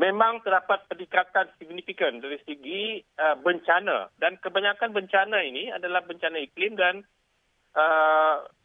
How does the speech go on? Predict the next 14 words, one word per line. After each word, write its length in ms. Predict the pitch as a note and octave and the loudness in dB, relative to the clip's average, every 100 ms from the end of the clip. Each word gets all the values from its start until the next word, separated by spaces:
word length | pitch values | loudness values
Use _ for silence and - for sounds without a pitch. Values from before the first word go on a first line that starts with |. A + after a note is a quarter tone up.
| D3 | -10
you 80 | D#3 | -2
know, 320 | D#3 E3+ - _ _ D#3 | -2 -2 -6 _ _ -4
uh, 480 | D3+ D3+ D3+ - - D3+ | 0 0 -4 -14 -16 -2
majoritinya 800 | F#3+ G3+ A3 A#3 A3+ A#3+ A3+ A#3 | -2 0 0 0 -2 -4 -2 -2
adalah, 560 | G3 G3+ G#3 A3+ G#3+ - | 0 2 0 0 -6 -6
uh, 240 | E3+ E3+ D#3 | -2 0 0
banjir, 400 | C3+ D3+ F#3+ F#3 | 0 0 0 0
ya. 160 | A#2 G#3+ _ _ _ _ _ | -2 -4 _ _ _ _ _
Majoritinya 560 | F3+ F#3+ G#3 G3+ G3 E3+ | -6 -2 -2 -2 -4 -2
banjir. 240 | D#3+ C#3 | -2 0
Dan 240 | D#3 F3 - | -2 -2 -10
ini 240 | F3 C4 | -6 -2
berlaku 400 | G#3+ G#3 G#3 A#3+ | 2 0 0 -8
di 560 | G#3 G3 F3+ F3 D#3 | -8 -8 -6 -8 -10